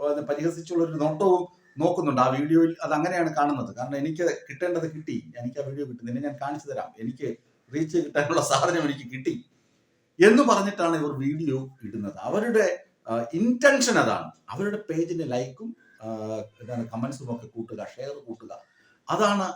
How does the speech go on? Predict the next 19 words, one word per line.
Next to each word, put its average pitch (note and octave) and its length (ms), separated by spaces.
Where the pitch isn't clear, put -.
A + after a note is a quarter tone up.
ഒരു D#3+ 100
സെലിബ്രിറ്റി E3+ 460
സ്റ്റാറ്റസിലേക്ക് C3+ 640
വരിക, G#2 160
അവരുടെ D3+ 220
ഫ്രസ്ട്രേഷൻ E3+ 680
മാറ്റിയെടുക്കുക. A#2 560
ഇതാണ് G#3+ 360
അവർ C#3+ 320
ചെയ്തു F3 460
വച്ച B2+ 240
വീഡിയോ, B2+ 760
അല്ലെങ്കിൽ A2 240
ആ A#2 240
വീഡിയോ C#3 300
ചെയ്ത A2 360
സാഹചര്യവും G#2+ 760
വീഡിയോ A#2+ 220
ചെയ്യാനുണ്ടായ G#2+ 600